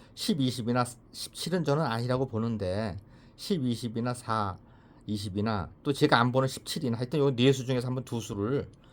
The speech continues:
보험수로 한번 잡아가 보세요. 제가 안 본다고 해서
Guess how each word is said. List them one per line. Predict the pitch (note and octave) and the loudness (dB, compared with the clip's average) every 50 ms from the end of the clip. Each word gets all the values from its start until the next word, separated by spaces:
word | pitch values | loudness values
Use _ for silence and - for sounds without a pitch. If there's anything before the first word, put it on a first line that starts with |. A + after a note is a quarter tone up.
| - - - - - | -20 -20 -20 -12 -4
보험수로 | - B2 C3 B2+ B2 A2+ A#2 | 0 2 4 4 2 0 -2
한번 | A#2 A#2+ B2 A#2+ | -2 -2 -4 -4
잡아가 | - - G2 G#2 F2+ F#2+ F2+ | -6 -4 -2 -2 -2 -2 -2
보세요. | F2 - F2 - G2+ F#2 F2 E2+ A2 D#3 G3+ - - - - - - - - - - - - - - - - - - - - - - - - - | -4 -6 -6 -4 -4 -2 -2 -2 -2 -2 -4 -6 -12 -18 -20 -20 -20 -20 -20 -20 -20 -20 -16 -14 -14 -14 -14 -16 -20 -20 -20 -20 -20 -20 -20 -12
제가 | - - B2 B2 A#2 G#2+ | -8 -4 0 0 2 2
안 | A2+ A#2 A2 | 2 2 2
본다고 | A2+ A2 G#2 G#2 G#2 G#2 G#2+ | 2 2 2 2 0 0 -2
해서 | G#2 G2 - A2+ G2 | -4 -4 -4 -6 -6